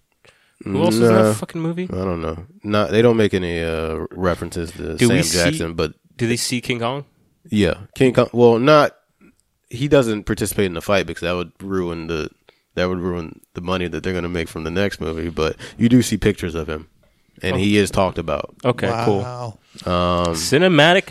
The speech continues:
Speaker 1: universe.
Speaker 2: Yeah, they, they're really trying to build it. Um, but, like, this was just,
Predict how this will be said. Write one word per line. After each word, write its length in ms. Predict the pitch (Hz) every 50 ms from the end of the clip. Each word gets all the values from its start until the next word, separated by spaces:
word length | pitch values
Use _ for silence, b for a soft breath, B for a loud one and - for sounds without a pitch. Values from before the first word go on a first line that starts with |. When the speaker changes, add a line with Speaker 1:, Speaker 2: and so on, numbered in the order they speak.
| -
Speaker 1:
universe. 1300 | - 98 95 92 92 113 151 175 147 120 98 104 78 - - - - - - - - - - - - -
Speaker 2:
Yeah, 240 | 101 98 87 80 76 80 - - - -
they, 160 | 101 101 90
they're 160 | 90 110 110
really 260 | 113 120 117 107 101
trying 200 | - - 95 87
to 60 | 85
build 280 | 80 87 92 90 87 82
it. 140 | - - _ _ - _ - - - _ _ _ -
Um, 600 | - 85 85 85 85 85 85 82 82 80 71 - _ B B B B B -
but, 300 | 92 87 82 78 65 _ _ _ - B B B B B B B -
like, 260 | - 90 - - - 196 -
this 280 | _ - - 120 120 -
was 140 | 104 92 85
just, 180 | 85 80 85